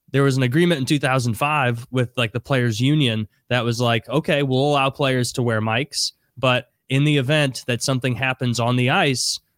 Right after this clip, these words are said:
like a penalty or there's a need for suspensions, the, that's inadmissible. You cannot use any of the audio you find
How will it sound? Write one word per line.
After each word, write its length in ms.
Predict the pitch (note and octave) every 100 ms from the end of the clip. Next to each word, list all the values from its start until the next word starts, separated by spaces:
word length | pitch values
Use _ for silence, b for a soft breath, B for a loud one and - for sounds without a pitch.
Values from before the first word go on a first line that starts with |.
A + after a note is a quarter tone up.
| -
like 160 | A#2+ A#2
a 60 |
penalty 680 | - F#3+ F#3+ D#3+ B2 A2+ A#2
or 320 | - B2 A#2+
there's 220 | A#2 A2+ A#2+
a 60 |
need 280 | B2 C3 B2
for 160 | - A#2+
suspensions, 1000 | - A#2 - F3 F3 - B2 A2+ A2+ - _ _ _ _ _
the, 400 | B2 C3 C3+ A#2+
that's 300 | B2 C#3 -
inadmissible. 800 | - D#3+ F3 D#3+ D3+ C#3+ A2+ G2+ _
You 180 | B2 B2
cannot 380 | - C#3+ C#3+ D3
use 320 | C#3 D3 C#3+
any 240 | B2 C#3 D#3
of 80 |
the 120 | D3 C#3+
audio 340 | C3 C3+ C3+
you 180 | B2+ B2
find 640 | - C3+ C3 A#2+ A2+ A2